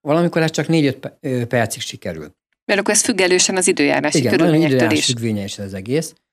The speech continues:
Speaker 1: Egész sport. Tehát, ö, nagyon fontos az, hogy jó szemmel figyeljük azt, hogy merre vannak esetleg madarak, merre vannak termékek, merre vannak felhők, milyen, ö, levegőmozgások vannak, milyen tárgyaktól tud elszakadni valami meleg levegő, beton,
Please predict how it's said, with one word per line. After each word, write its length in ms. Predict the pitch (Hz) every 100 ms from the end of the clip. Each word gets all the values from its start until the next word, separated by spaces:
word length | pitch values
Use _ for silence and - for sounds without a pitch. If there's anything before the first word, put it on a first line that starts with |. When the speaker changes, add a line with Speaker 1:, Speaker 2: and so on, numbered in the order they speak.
| _ _ _ _ _ - 123
Speaker 1:
Egész 380 | 131 123 110 104
sport. 500 | - - 147 170 - _ _ _ _ _
Tehát, 340 | 135 135 135
ö, 320 | 143 135 135 156
nagyon 240 | 151 120
fontos 400 | 104 123 110 113
az, 160 | 127 -
hogy 260 | 123 131
jó 140 | 139 120
szemmel 440 | - 110 107 110
figyeljük 500 | 110 117 117 104 104
azt, 140 | 110
hogy 120 | - 110
merre 200 | 113 104
vannak 260 | 104 101
esetleg 340 | 101 - 85 90
madarak, 420 | 131 143 131 123
merre 200 | 120 113
vannak 300 | 95 90 -
termékek, 640 | 127 127 123 - 123 -
merre 200 | - 117
vannak 280 | 107 95 85
felhők, 500 | - 131 127 120 120 101 - _ _
milyen, 340 | 131 107 95 -
ö, 220 | 120 101
levegőmozgások 880 | 135 139 131 127 127 120 123 127 120
vannak, 360 | 123 127 120 - _ _ -
milyen 280 | 135 117
tárgyaktól 460 | 104 120 117 113 117
tud 160 | 113 107
elszakadni 480 | 110 107 107 104
valami 220 | 98 101 80
meleg 240 | 92 123
levegő, 460 | 123 120 123 117 117
beton, 540 | 101 107 117 113 117